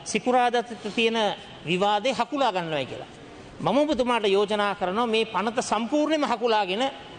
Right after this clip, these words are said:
සම්පූර්ණයෙන්ම හකුලාගෙන අලුත්, අලුත් විදිහට මුලින් ඉඳලම පටන් අරගෙන සියලුම පාර්ශ්වයන් සමග සාකච්ඡා කරලා නිදහස් අධ්‍යාපනය ආරක්ෂා කරන,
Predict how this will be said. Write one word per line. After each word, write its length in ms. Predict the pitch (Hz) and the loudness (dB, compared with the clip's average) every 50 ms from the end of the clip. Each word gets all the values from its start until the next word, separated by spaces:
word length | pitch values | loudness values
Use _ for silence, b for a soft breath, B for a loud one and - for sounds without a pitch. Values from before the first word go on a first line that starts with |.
| - - - | -16 -16 -12
සම්පූර්ණයෙන්ම 640 | - - - 202 233 269 254 302 302 311 302 302 262 | -4 0 0 0 0 0 2 2 2 4 4 2 2
හකුලාගෙන 580 | 233 190 202 185 208 190 180 185 175 175 190 254 277 - - - - - - - - - - - - - - - - - | 0 0 0 2 2 2 2 2 2 0 0 0 0 -2 -4 -12 -16 -18 -18 -18 -18 -20 -20 -20 -18 -18 -18 -18 -12 -4
අලුත්, 360 | - 156 208 254 339 349 - - - - - - - - - - - - - | -2 0 2 2 2 0 -2 -10 -18 -18 -16 -18 -18 -18 -18 -18 -12 -4 0
අලුත් 280 | 156 196 247 330 330 - - | 0 2 2 2 0 0 -2
විදිහට 380 | 233 233 214 208 202 160 - - - - - - - - - - - | 0 2 2 2 2 2 0 -6 -14 -14 -18 -20 -20 -20 -20 -16 -6
මුලින් 280 | - 147 175 202 226 247 | 0 2 2 4 4 4
ඉඳලම 340 | 262 247 262 247 233 220 202 | 4 2 2 2 2 0 0
පටන් 320 | - 190 180 214 220 214 | 0 0 0 0 0 2
අරගෙන 340 | 214 214 220 208 254 269 262 | 2 2 2 2 0 0 -2
සියලුම 400 | - - 196 202 220 226 247 226 | -2 0 2 2 2 2 0 -2
පාර්ශ්වයන් 500 | - - 180 185 196 202 - 226 214 208 | 0 0 0 0 0 0 -2 -2 -2 -2
සමග 240 | - 220 202 202 208 196 | 0 -2 -2 0 0 0
සාකච්ඡා 580 | - - 170 170 - 185 180 - - 185 220 | 2 2 0 0 0 -4 -4 0 0 0 0
කරලා 320 | - - 180 202 262 330 349 - B B B B B B B B - | 0 -2 -4 -4 -4 -8 -10 -14 B B B B B B B B 0
නිදහස් 480 | 160 185 202 214 240 302 311 - - | 0 0 2 2 2 2 2 0 0
අධ්‍යාපනය 600 | 240 208 196 202 226 202 247 247 - 262 247 240 | -2 -2 0 0 0 2 2 2 2 0 0 2
ආරක්ෂා 580 | 220 190 180 185 214 226 220 - - 254 240 233 | 2 2 2 2 0 0 -2 -2 -2 0 0 0
කරන, 300 | - 269 262 277 311 | 0 -2 0 0 0